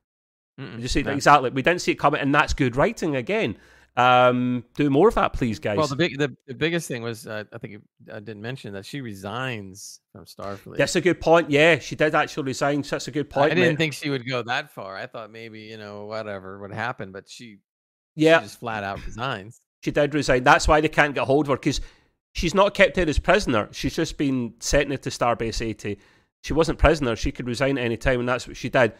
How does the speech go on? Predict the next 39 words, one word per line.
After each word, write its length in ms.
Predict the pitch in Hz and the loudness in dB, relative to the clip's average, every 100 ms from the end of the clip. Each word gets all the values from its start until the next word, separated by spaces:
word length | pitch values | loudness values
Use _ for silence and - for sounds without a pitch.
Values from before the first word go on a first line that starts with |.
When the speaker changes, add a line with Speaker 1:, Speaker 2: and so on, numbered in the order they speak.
| _ | _
Speaker 2:
She's 200 | - 110 | -8 0
with 180 | 139 - | 2 6
the 80 | |
archaeologist 760 | 147 156 - 135 127 123 127 - 131 | 6 6 6 2 2 0 -4 -2 0
on 160 | 123 | 0
a 40 | 120 | 0
shuttle. 640 | - 131 - 120 113 - - _ _ _ - | 0 0 4 4 4 0 -10 _ _ _ -2
Uh, 1300 | 110 110 110 113 110 107 107 104 104 104 104 104 - 113 | 4 6 6 6 4 4 6 6 4 4 4 2 -2 -4
they're 220 | 113 107 _ | -4 -6 _
Speaker 1:
Seems 220 | 139 143 | -10 -6
happy, 340 | 135 147 170 127 | -2 -2 -2 -4
too. 220 | 165 151 | -2 0
Speaker 2:
yeah, 300 | 135 147 147 | 4 6 6
they're, 140 | 135 131 | 6 2
Speaker 1:
They 60 | |
Speaker 2:
they're, 140 | 135 139 | 2 2
Speaker 1:
seem 100 | 139 | 4
Speaker 2:
maybe 260 | 156 170 | 6 6
they're 100 | 147 131 | 6 6
Speaker 1:
pretty 160 | 160 | 6
Speaker 2:
gonna 40 | 127 | 6
be 40 | |
a 40 | 135 | 4
Speaker 1:
happy. 80 | 156 | 6
Speaker 2:
couple. 400 | 165 165 180 170 | 6 6 4 4
I 40 | |
don't 240 | 131 127 120 | 2 0 2
know. 340 | 135 156 156 _ _ _ _ | 4 4 2 _ _ _ _
They're, 180 | 123 120 | -2 2
they're 140 | 120 | 2
playing 320 | 123 151 143 | 4 4 4
captain 520 | - 139 143 - 147 131 | 6 6 6 4 0 0
and 120 | 120 | 2
first 300 | 139 123 - | 2 4 4
officer, 340 | 131 131 143 | 4 2 -2
which 200 | 120 110 | -4 -4
I 40 | 123 | -4
found 280 | 127 123 | -2 0
adorable. 640 | 117 110 117 123 117 123 | -2 -2 -2 2 2 2